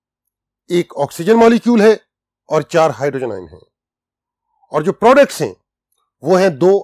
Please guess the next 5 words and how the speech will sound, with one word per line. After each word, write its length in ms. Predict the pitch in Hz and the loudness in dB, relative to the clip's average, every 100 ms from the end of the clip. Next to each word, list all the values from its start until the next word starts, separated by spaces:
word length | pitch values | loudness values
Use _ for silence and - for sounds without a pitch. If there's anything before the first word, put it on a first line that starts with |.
| - - | -6 -8
आयरन 340 | 151 175 220 - 190 | -2 0 -2 -2 -2
आयन 280 | 226 240 202 _ _ - | -2 -2 -10 _ _ -10
यानी 320 | 110 175 127 85 _ _ _ _ _ _ _ _ _ | -4 -2 -4 -10 _ _ _ _ _ _ _ _ _
फेरस 480 | - 156 170 226 - | -6 -2 0 0 -4
आयंस 560 | 208 233 254 - - | -2 -2 -2 -8 -14